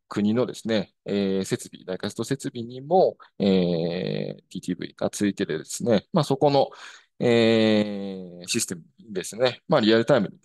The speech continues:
あのー、接続っていうのをして、あのー、まあ、現状の、えー、状態が、あの、どうなっているか、えー、そういったところを、まあ、リアルタイムでですね、あのー、確認するといったところも、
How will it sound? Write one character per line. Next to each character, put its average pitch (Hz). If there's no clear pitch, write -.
あ 104
の 95
ー、 76
接 -
続 85
っ 71
て -
い 165
う -
の 175
を 113
し -
て、 185
あ 131
の 107
ー、 139
ま 165
あ、 -
現 107
状 98
の、 -
え 101
ー、 -
状 101
態 104
が、 104
あ 107
の、 92
ど 101
う -
な 90
っ -
て -
い -
る -
か、 -
え 120
ー、 117
そ 143
う 143
い -
っ 147
た -
と -
こ 214
ろ 190
を、 -
ま 113
あ、 -
リ 98
ア 101
ル 101
タ 147
イ 151
ム 92
で -
で -
す -
ね、 117
あ 104
の 95
ー、 -
確 92
認 87
す -
る 107
と -
い 120
っ -
た 113
と -
こ 147
ろ 170
も、 -